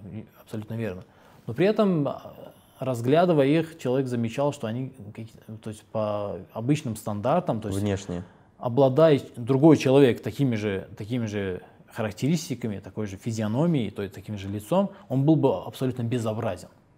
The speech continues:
Speaker 2: Неверующий.
Speaker 1: Да, то есть человек, другой человек какой-нибудь, э, даже верующий, который не, не настолько благочестив, например, или же неверующий, это был бы просто ужасно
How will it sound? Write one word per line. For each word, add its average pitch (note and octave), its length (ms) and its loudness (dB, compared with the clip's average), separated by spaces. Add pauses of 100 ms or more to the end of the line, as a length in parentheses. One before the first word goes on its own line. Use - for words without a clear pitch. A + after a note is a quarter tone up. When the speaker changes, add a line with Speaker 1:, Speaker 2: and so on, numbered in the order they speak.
(440)
Speaker 2:
Неверующий. F#2 680 -2 (320)
Speaker 1:
Да, A2 220 -2
то G#2 100 -8
есть - 160 -12
человек, F#3+ 360 2
другой C3+ 360 6
человек D3+ 320 0
какой-нибудь, A2 560 -2 (340)
э, G2+ 360 -14
даже G2+ 340 -8
верующий, D3 500 2
который G2+ 520 -6
не, A2+ 180 -8
не A#2+ 340 -6
настолько A2 540 -6 (180)
благочестив, A#2 680 -4
например, B2 420 -2
или G#2+ 200 -4
же G2+ 100 -8
неверующий, B2 720 -2 (280)
это C#3+ 160 -4
был E3 160 6
бы D#3 80 0
просто D3 320 0
ужасно A#2 720 0